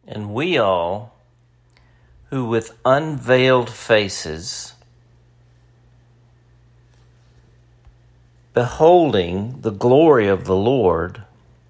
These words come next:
are being transformed into the same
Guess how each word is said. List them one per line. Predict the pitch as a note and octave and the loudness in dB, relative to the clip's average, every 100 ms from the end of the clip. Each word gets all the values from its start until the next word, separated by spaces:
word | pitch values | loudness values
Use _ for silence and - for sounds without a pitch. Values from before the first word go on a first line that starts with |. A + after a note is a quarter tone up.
| _ _ _ - | _ _ _ -2
are | A#2+ | 0
being | A2+ A2 E3 F#3+ F3+ D3 | 0 2 4 4 2 0
transformed | - - E3 D#3 C#3 - - E3+ D3+ F2 D2 C#2+ - - _ _ _ _ _ - | -8 0 2 2 -2 -8 -2 0 2 0 -2 -10 -20 -20 _ _ _ _ _ -8
into | C#3 C#3+ D3 | -6 -4 -4
the | C3+ | -4
same | - D#3+ D3 D3 | -2 2 4 2